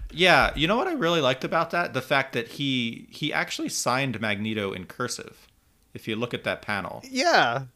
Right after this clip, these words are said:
Speaker 1: So "Surrender the base or I'll take it by force" is all just in just regular font, and then, but then his, his name is actually signed in cursive.
Speaker 2: In, like, a slant too. It, it looks like you'd put it on paper. It, the guy's got flair.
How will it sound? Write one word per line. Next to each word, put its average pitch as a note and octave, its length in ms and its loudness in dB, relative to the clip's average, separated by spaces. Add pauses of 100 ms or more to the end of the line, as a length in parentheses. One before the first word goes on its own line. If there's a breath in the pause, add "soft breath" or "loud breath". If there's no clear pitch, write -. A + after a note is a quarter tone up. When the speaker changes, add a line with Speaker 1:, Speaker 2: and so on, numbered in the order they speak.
Speaker 1:
So - 220 -6
"Surrender D#3+ 480 4
the F#3 100 2
base D3+ 360 2
or B2+ 100 2
I'll A2 80 0
take D3+ 260 -2
it D#3+ 140 -2
by C3 140 2
force" G#2 520 -2
is G2+ 200 -6
all G#2+ 320 0
just - 420 -8
in G2+ 240 -8
just - 300 -8
regular G#2+ 260 0
font, F#2+ 420 -4
and G#2+ 200 -6
then, G#2+ 340 -4
but A#2+ 140 -4
then A#2+ 160 -2
his, A2 300 -6
his A2 200 -6
name A#2 300 0
is F#2+ 120 -6
actually G2 500 -4
signed G#2 520 -2
in G2+ 160 -8
cursive. - 560 -8 (140)
Speaker 2:
In, F#3+ 160 4
like, E3+ 160 8
a D3+ 80 6
slant D3+ 500 4 (180)
too. D3+ 400 4
It, D3 40 -4
it C#3+ 240 0
looks D3 240 -2
like C3+ 180 0
you'd C#3+ 100 -6
put D3+ 140 2
it C#3+ 80 2
on C#3 140 4
paper. C#3 280 0
It, D3 240 0 (680 loud breath)
the G#3+ 80 -6
guy's A#3+ 180 6
got A3+ 180 10
flair. E3+ 440 4